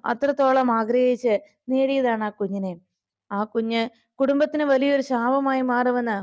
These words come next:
ഒരിക്കലും കരുതിയില്ല" എന്ന് വിഷമത്തോടെ അർച്ചന പറയുമ്പോ തിരുമേനി പറഞ്ഞു, "ആ കുഞ്ഞിൻ്റെ ജനനം അങ്ങനെ പൂർണ്ണമായിട്ടും ശാപമാണെന്നല്ല പറഞ്ഞത്, ഭാഗ്യവുമുണ്ട്.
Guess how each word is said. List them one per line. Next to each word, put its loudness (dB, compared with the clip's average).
ഒരിക്കലും -6
കരുതിയില്ല" -2
എന്ന് -6
വിഷമത്തോടെ 0
അർച്ചന -4
പറയുമ്പോ -2
തിരുമേനി -6
പറഞ്ഞു, -2
"ആ -6
കുഞ്ഞിൻ്റെ -2
ജനനം -4
അങ്ങനെ -4
പൂർണ്ണമായിട്ടും 0
ശാപമാണെന്നല്ല 0
പറഞ്ഞത്, -2
ഭാഗ്യവുമുണ്ട്. -2